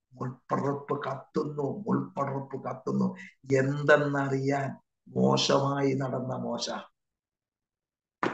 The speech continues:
മാന്യന്മാരെ തേടിയല്ല വന്നത് യേശു കേട്ടോ. ഉന്നതന്മാരെ തേടിയല്ല നടന്നത്. വീട്ടുകാർക്ക് വേണ്ടാത്ത, നാട്ടുകാർക്ക് വേണ്ടാത്ത,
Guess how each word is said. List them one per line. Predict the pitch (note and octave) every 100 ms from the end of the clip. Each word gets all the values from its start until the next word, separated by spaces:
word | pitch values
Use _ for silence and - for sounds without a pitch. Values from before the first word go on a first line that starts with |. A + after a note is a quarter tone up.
| - - _ _ _ _ - - - - - - - _ _ _ _
മാന്യന്മാരെ | D3 C#3+ D#3 F3 E3+ F#3+ F#3
തേടിയല്ല | F#3+ F3+ F#3+ G#3 E3+ F3+ G3+
വന്നത് | F3+ E3 F3 D#3
യേശു | E3 -
കേട്ടോ. | C#3 C3 C#3+ C3 - _ _ _ _ _ _ _ _ _ _ _ _ _ _ _ _ _ _ _ - - -
ഉന്നതന്മാരെ | D#3 E3+ F#3 G3 G3 G#3 G#3+ A3
തേടിയല്ല | A3 A3 A3+ A3 G#3+ A3+
നടന്നത്. | A3 G3+ G#3 G3+ C#3+ - - _ _ -
വീട്ടുകാർക്ക് | F#3 F#3+ F#3 - D3+
വേണ്ടാത്ത, | C#3+ - - F#3+ - _ - -
നാട്ടുകാർക്ക് | E3+ F#3+ F#3 E3+ D#3+
വേണ്ടാത്ത, | C#3 B2+ A#2 -